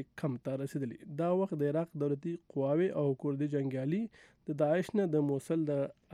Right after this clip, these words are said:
آزادولو لپاره په جګړه بوخت دي. د موصل نه د وسلوالو د آزادولو لپاره د موصل نه د بې کوره شوو خلکو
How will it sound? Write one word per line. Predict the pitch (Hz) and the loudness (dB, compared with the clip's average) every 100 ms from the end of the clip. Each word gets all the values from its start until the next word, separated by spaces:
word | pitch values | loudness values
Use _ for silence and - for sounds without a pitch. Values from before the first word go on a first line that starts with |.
| 135 | -4
آزادولو | 139 139 139 170 175 | -2 0 2 2 0
لپاره | 160 202 208 | 0 0 -2
په | 151 139 | -4 -4
جګړه | 135 139 135 151 143 143 | -2 -2 -4 -6 -6 -6
بوخت | - - | -6 -12
دي. | - - _ _ - - _ - 160 | -18 -18 _ _ -20 -20 _ -2 2
د | 180 | 4
موصل | 196 - 226 220 214 | 4 4 2 2 2
نه | 185 | 2
د | 175 170 160 | 4 4 4
وسلوالو | 156 - 160 175 185 156 | 2 2 2 4 2 2
د | 147 | 2
آزادولو | 143 143 151 151 | 2 0 0 0
لپاره | 143 160 180 - _ _ - _ | 0 0 0 -4 _ _ -20 _
د | 165 170 | 2 4
موصل | 170 214 214 | 4 4 4
نه | 214 | 2
د | 175 156 | 4 4
بې | 151 | 2
کوره | 160 151 202 | 2 2 2
شوو | 190 175 | 2 2
خلکو | 160 151 185 | 0 2 0